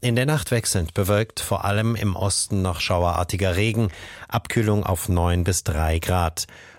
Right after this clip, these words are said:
Morgen Wechsel von Sonne und Wolken, vor allem in der Westhälfte und am Alpenrand Schauer und einzelne Gewitter.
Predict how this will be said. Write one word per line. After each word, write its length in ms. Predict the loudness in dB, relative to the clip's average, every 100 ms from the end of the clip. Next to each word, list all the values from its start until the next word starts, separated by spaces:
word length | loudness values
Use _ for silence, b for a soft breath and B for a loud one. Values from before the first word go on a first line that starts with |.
| -2
Morgen 420 | 0 2 0 0
Wechsel 300 | 0 0 0
von 200 | 0 2
Sonne 260 | 2 2
und 200 | 0 0
Wolken, 460 | 2 0 0 0 0
vor 240 | 0 0
allem 260 | 0 0 0
in 140 | 0
der 140 | 2 2
Westhälfte 800 | 0 0 0 0 -2 0 0 0
und 180 | 0 0
am 120 | 0
Alpenrand 680 | 0 0 0 2 0 0 B B B
Schauer 440 | -4 0 2 0 0
und 260 | -2 -2
einzelne 460 | -2 -2 -2 -2 0
Gewitter. 480 | 0 -2 0 0